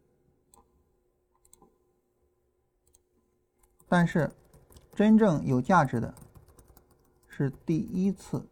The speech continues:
下，啊，真正有价值的是第一次下。那么如果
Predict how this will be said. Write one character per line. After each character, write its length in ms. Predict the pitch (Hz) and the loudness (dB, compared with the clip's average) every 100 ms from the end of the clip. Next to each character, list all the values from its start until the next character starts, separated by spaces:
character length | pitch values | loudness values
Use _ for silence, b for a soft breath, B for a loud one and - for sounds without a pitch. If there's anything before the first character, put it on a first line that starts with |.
| _ | _
下， 280 | - - - - _ _ _ _ _ _ - | -18 -14 -14 -16 _ _ _ _ _ _ -4
啊， 160 | 135 | -4
真 220 | 131 220 | 0 2
正 100 | 233 | 4
有 80 | - | 2
价 160 | 165 160 | 2 0
值 80 | 139 | 0
的 80 | |
是 100 | 135 | -4
第 140 | 143 147 | -4 -6
一 60 | |
次 120 | 160 139 | -6 -8
下。 220 | - - b b b b | -8 -10 b b b b
那 80 | 180 | 0
么 140 | 196 | 4
如 240 | 185 240 277 | 8 6 6
果 260 | 147 127 | 2 0